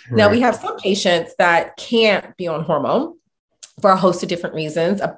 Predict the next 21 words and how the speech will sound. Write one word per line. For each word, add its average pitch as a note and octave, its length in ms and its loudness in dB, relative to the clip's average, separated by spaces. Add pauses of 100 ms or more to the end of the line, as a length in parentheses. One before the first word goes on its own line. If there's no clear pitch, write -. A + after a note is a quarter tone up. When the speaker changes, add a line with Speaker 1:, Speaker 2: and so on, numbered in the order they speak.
Speaker 1:
a C#3+ 240 -2
big, F3 400 2
um, D#3 560 -2
one E3 260 0
would E3+ 140 -4
be, D#3 300 -8 (160)
say, F3 200 0
a E3 40 -2
history F3 460 -2
of D3 400 2 (200)
breast D#3 280 -2
cancer G3 520 0
that's D#3 260 -4
estrogen D#3 520 -6
sensitive. G#3 680 -4 (380)
And G3 160 2
so F3+ 680 2 (120)
if A#3 280 0
that F#3 340 -4 (180)
patient F#3+ 320 -2
is D#3 140 -6